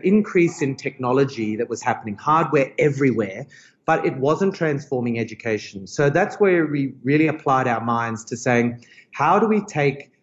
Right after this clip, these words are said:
a traditional but very positive education system and, and, uh, supplant that in,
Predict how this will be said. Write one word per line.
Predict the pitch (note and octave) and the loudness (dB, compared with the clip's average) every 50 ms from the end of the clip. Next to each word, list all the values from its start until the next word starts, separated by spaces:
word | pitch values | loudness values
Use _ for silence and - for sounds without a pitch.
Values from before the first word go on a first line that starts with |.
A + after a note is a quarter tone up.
| _ | _
a | - A#2+ | -12 -12
traditional | - - - B2+ G#2+ - E3 F#3 F3 - G#3 G3+ G3 G3 G3 G3 F#3+ - - - - _ _ - _ | -8 -8 -8 -6 0 2 2 2 2 2 2 2 4 4 2 2 0 -4 -10 -18 -20 _ _ -10 _
but | - C3 B2+ - C3 | -4 -4 -4 -4 -2
very | B2 D3 D3+ E3+ E3 | 0 4 4 4 2
positive | E3+ - - - F#3 F3 F3+ E3 D#3+ C3+ | 0 -4 -2 -2 0 0 2 2 2 2
education | C3+ B2+ C3 B2+ - F3+ G3+ G#3 G3+ - F3 D#3 | 2 0 0 -2 2 4 4 4 2 0 -4 -4
system | - - B2 A#2 - - B2 A#2+ B2 A2+ - - _ _ | -4 -4 -6 -6 -4 -4 -4 -4 -4 -6 -10 -18 _ _
and, | C3+ C3+ C3+ C3+ C#3 C3+ - | -4 -2 -2 -2 -2 -4 -4
and, | C3 C#3 C3 C3+ C3+ C3+ C3+ C3+ C3+ - - - - _ _ - | -2 0 0 0 2 2 0 0 -2 -8 -16 -20 -20 _ _ 2
uh, | A#2+ B2 A#2+ | 2 2 2
supplant | A#2 - - - - - F#3 F#3+ G3+ G#3+ G3+ | 2 0 -4 -6 -2 0 2 4 4 4 2
that | G3+ D#3 B2+ - - | 2 0 -2 -2 -2
in, | C3+ C3 B2+ B2+ B2+ B2 B2+ | -2 -2 -2 -2 -4 -6 -8